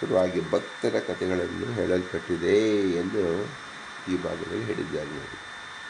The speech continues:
ಕಪಿಲಃ ವಾಸುದೇವಾಖ್ಯಂ ತತ್ರ ಸಾಂಖ್ಯ ಜಗಾದಃ ಬ್ರಹ್ಮಾದಿಭಿ-, ಬ್ರಹ್ಮಾದಿಭಿಶ್ಚ ದೇವೇಭ್ಯ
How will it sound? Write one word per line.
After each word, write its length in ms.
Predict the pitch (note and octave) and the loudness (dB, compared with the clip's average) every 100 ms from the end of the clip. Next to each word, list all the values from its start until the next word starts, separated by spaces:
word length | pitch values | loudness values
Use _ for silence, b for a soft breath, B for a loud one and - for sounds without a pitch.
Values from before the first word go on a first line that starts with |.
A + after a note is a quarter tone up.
| - - - - - - - - - - - - - - - - - - - - - - - | -12 -12 -12 -12 -16 -20 -20 -18 -16 -16 -16 -16 -16 -16 -16 -14 -14 -14 -14 -14 -14 -10 4
ಕಪಿಲಃ 500 | E2+ F2 F#2 F2 F#2+ G2 F#2+ | 6 6 4 4 4 4 6
ವಾಸುದೇವಾಖ್ಯಂ 1300 | F#2+ F2+ F2+ F#2+ G2 F#2+ F#2+ F#2 F#2 - G2 G2 G2 F#2+ | 6 4 2 2 4 6 6 4 2 -4 -2 0 -2 -2
ತತ್ರ 360 | G2+ - - G2 F#2+ F#2 | -4 -6 -2 2 2 2
ಸಾಂಖ್ಯ 600 | - F#2+ G2 F2+ - - F#2 F#2 F#2 | -2 0 0 -2 -6 2 4 4 2
ಜಗಾದಃ 580 | F2+ F#2 F2+ F#2 F2 E2+ F2+ - - - - - - - - F#2+ | 2 2 2 2 0 -2 -6 -10 -12 -12 -14 -14 -14 -14 -12 -2
ಬ್ರಹ್ಮಾದಿಭಿ-, 1120 | F#2 G#2+ A2 G#2+ A2+ A2 A2 A2 G#2 G#2 F2+ - - - - - - F#2+ - - - - - - - - - - - - - - - - | 2 4 4 4 4 4 2 0 2 0 -2 -6 -12 -12 -12 -12 -6 -6 -6 -12 -14 -14 -14 -12 -12 -12 -12 -12 -12 -12 -12 -12 -12 2
ಬ್ರಹ್ಮಾದಿಭಿಶ್ಚ 1200 | F2 G2+ A2 A2 A#2 A2+ A2+ B2 B2+ A#2+ - - A#2+ G2+ G2+ G2 - - | 6 8 8 8 8 6 6 6 4 2 -8 -6 4 6 6 4 0 0
ದೇವೇಭ್ಯ 600 | G#2 A2+ G2+ G2 E2+ - | 2 4 4 2 0 2